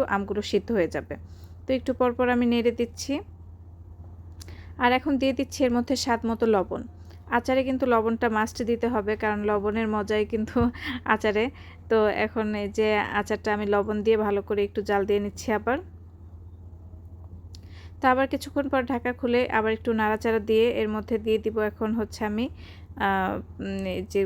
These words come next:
মরিচের গুঁড়ো আর হলুদের গুঁড়ো। আমার এখানে কালারটা এমন এসেছে কেন আমি বুঝতে পারছি না। তো এখানে আমি হলুদ মরিচের গুঁড়ো দিয়ে দিচ্ছি,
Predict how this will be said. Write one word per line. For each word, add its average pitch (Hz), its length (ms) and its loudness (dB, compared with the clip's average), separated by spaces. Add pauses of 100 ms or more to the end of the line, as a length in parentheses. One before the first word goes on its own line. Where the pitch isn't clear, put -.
(100)
মরিচের 233 480 2
গুঁড়ো 220 300 4
আর 233 180 4
হলুদের 214 440 2
গুঁড়ো। - 240 -10 (340)
আমার 240 200 0
এখানে 262 240 0
কালারটা 240 420 0
এমন 233 180 2
এসেছে 233 360 -2
কেন 233 180 0
আমি 226 140 0
বুঝতে 214 260 -2
পারছি 208 320 -2
না। 226 100 0 (440)
তো - 120 -4
এখানে 220 260 0
আমি 226 180 2
হলুদ 226 300 2 (160)
মরিচের 226 500 0
গুঁড়ো 233 200 2
দিয়ে 220 200 4
দিচ্ছি, 226 260 -2